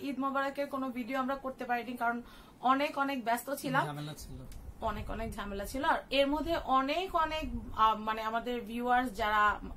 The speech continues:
Speaker 1: যাদেরকে আমি কলিজা টুকরা বলি, তো তারা অনেকেই আমাকে লিখেছেন যে, "কি আপু, আপনি ঈদে আসেন নাই কেন, Video দেন নাই কেন?" মানে আপনারা আমাদেরকে miss করেছেন, এটাতে আমরা feel করতে পেরেছি যে, "না, আপনাদের হয়তো হৃদয় ছুঁতে পেরেছি।"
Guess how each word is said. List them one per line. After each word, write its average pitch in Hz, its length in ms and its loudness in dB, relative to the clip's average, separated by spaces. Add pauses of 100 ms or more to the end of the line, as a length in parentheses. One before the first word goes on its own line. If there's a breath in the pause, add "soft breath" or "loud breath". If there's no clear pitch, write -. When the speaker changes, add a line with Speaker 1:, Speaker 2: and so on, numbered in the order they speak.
(140)
Speaker 1:
যাদেরকে 226 260 -2
আমি 226 180 -4
কলিজা 269 260 -2
টুকরা 220 300 -6
বলি, 196 280 -6 (320 loud breath)
তো 247 80 -2
তারা 254 280 6
অনেকেই 277 360 2
আমাকে 285 300 0
লিখেছেন 269 420 -4
যে, 247 80 -6
"কি 254 100 -4
আপু, 247 180 0
আপনি 254 220 -2
ঈদে 240 180 -2
আসেন 233 340 0
নাই 214 140 -6
কেন, 214 280 -6
Video 220 340 -6
দেন 220 160 -2
নাই 208 200 -6
কেন?" 196 280 -8 (360 loud breath)
মানে 240 240 2
আপনারা 262 300 0
আমাদেরকে 269 420 -2
miss 262 240 0
করেছেন, 262 480 -4
এটাতে 247 240 -8
আমরা 247 240 -4
feel 311 160 -8
করতে 269 240 -4
পেরেছি 214 360 -8
যে, 214 160 -8
"না, 180 260 -6 (120)
আপনাদের 208 360 -8
হয়তো 226 220 -4
হৃদয় 233 360 -6
ছুঁতে 254 300 -8
পেরেছি।" 175 420 -10